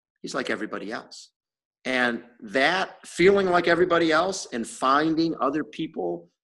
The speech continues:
to be friends with, and for the parents to be able to be mentors for each other, and for all these, the, the guys who make the legs come out so that they can learn from each other.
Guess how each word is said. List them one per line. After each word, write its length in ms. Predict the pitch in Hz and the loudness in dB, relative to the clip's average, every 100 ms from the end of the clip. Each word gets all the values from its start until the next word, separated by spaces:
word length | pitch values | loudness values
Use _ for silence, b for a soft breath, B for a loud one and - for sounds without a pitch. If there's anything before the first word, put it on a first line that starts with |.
| - | -12
to 80 | 139 | -8
be 120 | 107 | -8
friends 440 | - 127 139 156 | -6 -2 0 0
with, 180 | 170 170 | -2 -2
and 100 | 110 | -4
for 100 | 113 | -6
the 100 | 95 - - | -8 -10 -2
parents 600 | 139 170 185 185 - - _ _ _ - | 2 2 2 -4 -10 -14 _ _ _ 2
to 340 | 135 123 - - | 4 4 0 0
be 140 | 139 | 2
able 180 | 139 139 | 2 -2
to 100 | 131 | -6
be 160 | 123 | -4
mentors 460 | 117 127 156 180 170 | -2 -2 -2 -4 -4
for 180 | - 160 | -2 -2
each 200 | 160 151 | -2 0
other, 360 | 147 151 147 | -2 0 -4
and 320 | 147 107 98 95 | -6 -8 -10 -10
for 360 | - 113 107 - _ - - | -6 -4 -4 -8 _ -16 -2
all 360 | 127 147 160 | 2 4 4
these, 360 | 143 131 117 - | 2 0 -2 -4
the, 120 | 110 - | -8 -10
the 60 | - | -6
guys 280 | 113 123 - | 0 0 0
who 100 | 135 | 0
make 240 | 131 147 | 2 0
the 80 | 117 | -2
legs 540 | 107 117 139 185 - | 0 2 2 0 -2
come 240 | - 160 143 | -4 0 2
out 280 | 143 175 - - _ | 4 2 -2 -16 _
so 160 | - 127 | -6 -4
that 220 | 113 113 | -4 -2
they 160 | 123 135 | -2 0
can 240 | 156 143 | 0 2
learn 220 | 151 160 | 2 2
from 200 | 160 151 | -2 -2
each 200 | 165 165 | -2 -2
other. 380 | 151 151 165 | -2 -2 -4